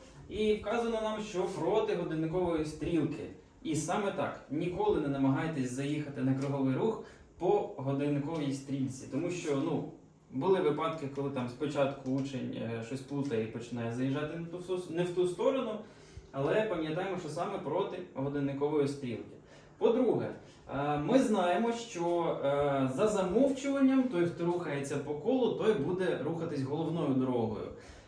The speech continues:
Е, про це буде свідчити також знак два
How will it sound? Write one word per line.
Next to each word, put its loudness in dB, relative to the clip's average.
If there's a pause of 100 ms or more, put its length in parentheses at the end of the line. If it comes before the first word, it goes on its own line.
(200)
Е, 2 (380)
про 0
це -2
буде 2
свідчити -2
також -2
знак 0
два 2